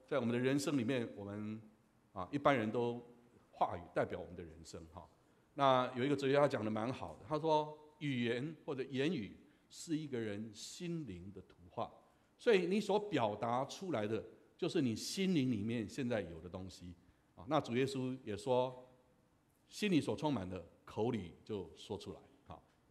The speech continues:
这个我们可以理解啊，就是语言就是把我们心里面的感受、想法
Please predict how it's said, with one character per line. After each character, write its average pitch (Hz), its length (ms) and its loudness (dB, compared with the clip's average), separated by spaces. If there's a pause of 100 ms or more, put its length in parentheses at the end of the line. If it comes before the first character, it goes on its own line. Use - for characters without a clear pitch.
这 123 60 -10
个 107 80 -2
我 95 40 -2
们 95 80 -6
可 98 80 -6
以 120 60 0
理 98 220 -6
解 - 180 -8 (140)
啊， 76 80 -14 (260)
就 117 80 -8
是 101 220 -6 (480)
语 127 100 2
言 143 340 2
就 165 120 -6
是 151 80 -8
把 135 120 -2
我 143 60 2
们 117 100 0
心 165 200 -6
里 151 40 0
面 139 140 0
的 123 60 -4
感 90 260 -8
受、 113 260 -4 (200)
想 123 280 -4
法 95 300 -6